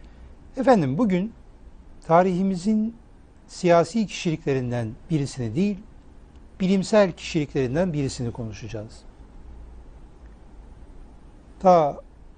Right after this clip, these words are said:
on dördüncü, on beşinci yüzyıla kadar gidip o dönemde ortaya çıkan bir ilim aşkını, ilim aşığı bir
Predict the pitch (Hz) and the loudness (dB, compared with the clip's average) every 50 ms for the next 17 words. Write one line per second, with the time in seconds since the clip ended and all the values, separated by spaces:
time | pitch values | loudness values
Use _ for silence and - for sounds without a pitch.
0 | - - - - - - - 202 202 202 165 160 147 139 117 123 127 113 98 104 | -20 -20 -20 -20 -10 -2 2 4 4 6 6 4 4 4 2 0 -4 -4 -4 -4
1 | 110 123 139 151 180 190 202 175 - - 165 135 131 135 131 120 113 110 120 123 | -4 -2 0 0 0 0 0 0 -2 -2 -4 -2 -2 -2 -2 -2 -4 -4 -4 -4
2 | 120 135 135 127 123 - - 113 117 113 107 107 127 123 139 156 - - - - | -2 -2 -4 -4 -4 -4 -4 -4 -4 -4 -4 -4 -4 -4 -4 -4 -4 -8 -20 -20
3 | - - - - - - - - - 202 214 208 185 156 139 123 117 110 104 120 | -20 -20 -20 -20 -20 -20 -16 -2 0 2 4 4 4 2 2 0 -2 -4 -4 -4
4 | 151 - - 170 160 156 - 151 160 165 165 - - - 123 117 151 170 - - | -4 0 2 2 2 2 2 0 -2 -2 -2 -4 -10 -8 -6 -6 -6 -6 -8 -12
5 | - - - - - - - - - - - - - - 175 190 202 196 - - | -18 -20 -20 -20 -20 -20 -20 -20 -20 -20 -20 -12 -4 0 0 0 0 -2 -6 -14
6 | - - - - - - - - - 180 175 202 202 180 165 - 156 139 131 - | -20 -20 -20 -20 -20 -20 -8 -2 0 2 2 2 2 0 0 0 -2 -2 -2 -4
7 | - - 127 110 107 107 - - - 165 180 214 214 - - 156 147 135 - - | -8 -10 -10 -8 -8 -8 -6 -2 0 2 2 2 2 2 2 2 2 0 -2 -4
8 | 170 175 185 156 175 175 175 | -4 -2 -2 0 -2 -2 -2